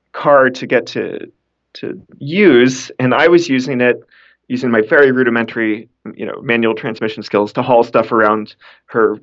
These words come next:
her farm for her. And then one of the teens, like a, a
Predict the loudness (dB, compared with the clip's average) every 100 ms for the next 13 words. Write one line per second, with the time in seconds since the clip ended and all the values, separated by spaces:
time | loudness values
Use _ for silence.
0 | -6 -6 -2 -2 -2 -6 -4 -4 -4 -8
1 | -20 -14 -4 0 2 4 4 2 0 -6
2 | -6 -4 -4 -6 -8 -4 -2 -4 -8 -20